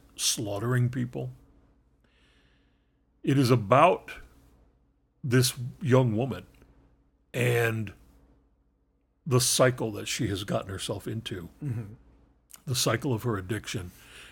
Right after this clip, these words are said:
Speaker 1: and the people it harmed. And as she goes deeper into the world of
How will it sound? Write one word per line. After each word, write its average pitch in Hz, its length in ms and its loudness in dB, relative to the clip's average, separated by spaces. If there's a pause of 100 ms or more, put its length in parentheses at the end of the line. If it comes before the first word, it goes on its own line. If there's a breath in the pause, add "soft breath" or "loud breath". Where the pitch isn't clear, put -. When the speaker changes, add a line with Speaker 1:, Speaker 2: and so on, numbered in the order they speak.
Speaker 1:
and 98 120 -8
the 98 60 -6
people 127 380 -2
it 101 80 -4
harmed. 104 480 -4 (1500 loud breath)
And - 120 -4
as 117 160 -2
she 143 160 -2
goes 123 240 4
deeper 131 400 2
into 120 460 0
the 107 100 -2
world 110 600 2
of 98 480 -6